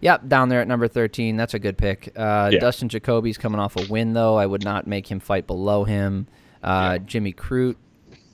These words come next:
Speaker 1: uh, coming off that leg injury loss.
Speaker 2: Well, I think
Speaker 1: Yeah.
Speaker 2: in terms of people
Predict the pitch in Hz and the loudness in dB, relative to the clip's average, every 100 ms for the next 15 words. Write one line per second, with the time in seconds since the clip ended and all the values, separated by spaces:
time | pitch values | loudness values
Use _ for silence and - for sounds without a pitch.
0 | - 104 101 101 98 90 - 104 95 - | -8 -4 -2 -2 -4 -6 -6 -6 -6 -6
1 | - - 98 101 104 113 107 110 110 110 | -8 -10 -6 -2 -2 -2 -2 -2 -2 0
2 | 107 110 110 107 - - - - - - | 0 0 2 0 -2 -12 -16 -16 -18 -20
3 | _ - 101 107 104 90 98 131 143 127 | _ 0 6 8 6 2 0 4 8 8
4 | 110 92 - - - - 127 107 95 | 6 4 -4 -20 -8 -2 2 4 2